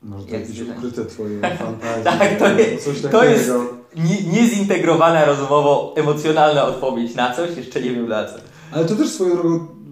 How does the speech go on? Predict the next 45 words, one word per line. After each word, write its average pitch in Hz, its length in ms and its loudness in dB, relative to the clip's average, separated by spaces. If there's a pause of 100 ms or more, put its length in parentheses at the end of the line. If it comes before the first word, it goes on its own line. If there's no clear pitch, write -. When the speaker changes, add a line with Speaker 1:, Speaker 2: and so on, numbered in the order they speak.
(440)
Speaker 1:
to 143 100 -6
dobrze, 156 260 -4
że 139 100 -4
o 135 40 -2
tym 131 180 -4
mówisz, 127 320 -2
bo 110 100 -6
też - 440 -16
trzeba 123 200 -8
sobie 147 240 0
uświadomić, 143 440 0
że 127 80 -6
to 147 80 -2
nie 160 120 4
jest 127 140 2
tak, 117 120 -2
że 113 240 -4 (200)
mówię, 127 480 -2
„Od 117 140 -6
dzisiaj 147 220 0
używam 135 460 -2
rozumu”, 135 260 -2
i - 20 4
Speaker 2:
Tak, 143 80 4
Speaker 1:
nagle 135 240 -2
Speaker 2:
„Od 156 60 4
Speaker 1:
jestem - 80 -2
Speaker 2:
dzisiaj 196 180 2
Speaker 1:
super 175 180 4
Speaker 2:
jestem 170 160 6
racjonalny”, 165 540 4
Speaker 1:
racjonalny. 165 460 2
Speaker 2:
bęk. 151 120 -6 (300)
Speaker 1:
I 160 60 0
nagle 175 340 4
wszystkie - 340 -6
Speaker 2:
Nie. 156 80 4
Speaker 1:
moje 156 140 2
emocje 143 340 2
są, 123 440 0 (200)
no 151 100 0
nie, 143 180 0
to 147 600 0 (340)
wymaga 139 440 0
czasu. - 340 -10